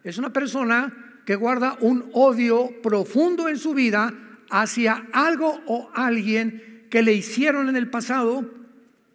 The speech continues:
y que no ha perdonado. Y esta amargura se convierte en rencor que se puede manifestar asesinando, quitando la vida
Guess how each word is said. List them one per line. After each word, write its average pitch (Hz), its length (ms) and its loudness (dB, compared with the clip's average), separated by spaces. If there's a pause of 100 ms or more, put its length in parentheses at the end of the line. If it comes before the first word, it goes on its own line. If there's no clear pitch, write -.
(120)
y 220 140 0
que 214 120 2
no 214 100 0
ha 240 100 -2
perdonado. 254 580 -2 (1400)
Y 196 160 2
esta 226 200 4
amargura 294 760 2
se 240 180 -4
convierte 220 840 0
en 196 100 -2
rencor 208 680 -2 (560)
que 196 120 -4
se - 120 -6
puede 190 280 0
manifestar 269 760 -2 (120)
asesinando, 220 1000 -2 (520)
quitando 208 460 -4
la 175 120 -4
vida 220 480 -2